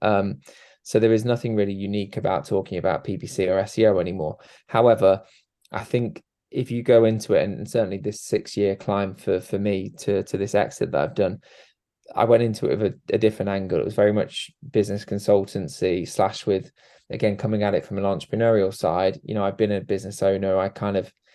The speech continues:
I felt the pains of trying to deal with agencies, and we've tried to cut through all the noise. And first of all, we are understanding strategically what that client's trying to do. And then secondly,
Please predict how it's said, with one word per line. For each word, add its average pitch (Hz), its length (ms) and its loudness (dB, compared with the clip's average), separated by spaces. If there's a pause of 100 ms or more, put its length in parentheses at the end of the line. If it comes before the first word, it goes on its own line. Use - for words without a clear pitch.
(420)
I - 60 -6
felt - 340 4
the 82 60 -2
pains 101 380 -4
of 95 80 -8
trying 104 240 -2
to 98 60 0
deal 104 220 2
with 95 180 0
agencies, 90 600 -6
and 98 80 -6
we've 107 100 -6
tried 131 240 0
to 123 80 -8
cut - 240 0
through 101 140 -4
all 98 80 -4
the 92 100 -4
noise. 104 380 0
And 104 200 -6 (440)
first 123 340 6
of 110 100 0
all, 104 140 6
we 101 160 0
are 101 340 0 (760)
understanding 104 760 -2
strategically - 640 -8
what 101 280 0
that - 180 -4
client's 104 320 -6
trying 101 240 -8
to - 80 -10
do. 107 260 2
And 98 140 -4
then 98 120 -4
secondly, 101 720 -4